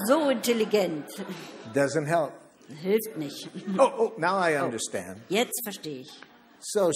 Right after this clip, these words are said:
Speaker 2: she pointed to two things she had written in her book that I had said.
Speaker 1: Also sie hatte zwei Dinge in ihrem Heft aufgeschrieben, die ich gesagt hatte.
Speaker 2: You said those two things.
Speaker 1: Und sie sagte, „Du hast diese zwei Sachen gesagt.“
Speaker 2: Yeah, I did.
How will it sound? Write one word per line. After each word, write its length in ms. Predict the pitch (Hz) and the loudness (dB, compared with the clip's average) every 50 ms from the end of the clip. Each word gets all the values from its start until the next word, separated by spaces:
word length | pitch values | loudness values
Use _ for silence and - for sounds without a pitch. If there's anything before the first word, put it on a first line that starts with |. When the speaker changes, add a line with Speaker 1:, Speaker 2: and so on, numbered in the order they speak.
| - - | 2 2
Speaker 2:
she 160 | 175 170 160 | 2 2 2
pointed 500 | 151 165 - 190 196 196 175 170 147 131 127 | 0 0 -2 0 0 0 -2 -4 -4 -6 -6
to 280 | 139 147 143 139 135 - - - - | -6 -4 -4 -6 -8 -10 -16 -12 -6
two 120 | - 185 - - | -4 -4 0 0
things 240 | - 165 160 147 - | 0 0 0 -2 -4
she 140 | - 139 123 | -6 -4 -4
had 120 | 120 127 123 | -4 -2 0
written 280 | 131 151 156 - 135 | 0 0 0 0 -4
in 140 | 131 131 120 | -6 -6 -4
her 100 | 120 120 | -6 -6
book 300 | 113 117 143 147 - - | -2 -2 -2 -2 -2 -6
that 120 | 120 107 | -10 -8
I 140 | 110 107 98 | -8 -8 -10
had 160 | 95 101 95 | -10 -12 -14
said. 240 | - - 123 110 95 - | -14 -12 -12 -12 -10 -12
Speaker 1:
Also 220 | 139 156 170 170 | -10 -8 -8 -8
sie 160 | 165 165 165 | -6 -6 -6
hatte 220 | 165 156 160 147 - | -6 -6 -6 -10 -12
zwei 260 | - 156 151 156 190 | -8 -6 -4 -4 -4
Dinge 300 | 190 190 190 208 202 190 | -4 -4 -6 -4 -4 -4
in 100 | 180 165 | -4 -4
ihrem 160 | 156 165 165 | -6 -6 -6
Heft 240 | - 170 175 - - | -6 -8 -8 -8 -8
aufgeschrieben, 680 | 139 190 190 - 220 208 - - 226 233 240 247 233 | -10 -10 -8 -10 -12 -12 -10 -8 -6 -4 -2 -4 -4
die 120 | 190 196 170 | -4 -6 -10
ich 100 | - - | -10 -12
gesagt 400 | - 147 143 147 143 - - - | -12 -10 -10 -10 -12 -12 -10 -10
hatte. 300 | 208 214 - 262 285 294 285 - - - - | -10 -10 -8 -8 -8 -8 -10 -14 -18 -8 -4
Speaker 2:
You 140 | 127 131 131 | -4 -2 -2
said 300 | - - 208 185 143 120 | 0 2 4 2 4 4
those 240 | 127 127 131 123 - - | 2 2 2 0 -2 -4
two 100 | 156 156 | -4 -4
things. 540 | 147 151 165 156 135 117 98 - - - - _ | -2 -2 -4 -4 -6 -8 -12 -18 -20 -20 -16 _
Speaker 1:
Und 160 | 170 180 170 | -12 -12 -10
sie 100 | - 165 | -12 -10
sagte, 420 | 160 175 175 180 - - 185 175 - - - - - _ | -8 -8 -8 -8 -10 -12 -12 -12 -12 -16 -20 -20 -14 _
„Du 140 | 190 190 | -8 -6
hast 160 | 196 196 196 - | -4 -6 -4 -6
diese 240 | 247 262 247 277 269 | -6 -4 -4 -4 -6
zwei 220 | - - 233 226 | -4 -4 -4 -2
Sachen 320 | 208 202 190 185 180 170 151 | -2 -2 -4 -4 -4 -8 -10
gesagt.“ 400 | 147 139 147 135 123 120 - - - _ _ | -8 -8 -8 -10 -10 -10 -14 -20 -20 _ _
Speaker 2:
Yeah, 260 | - 110 110 120 135 | -4 -4 -4 -4 -4
I 60 | 151 156 | -6 -6
did. 280 | 135 147 127 95 - | -6 -8 -8 -8 -12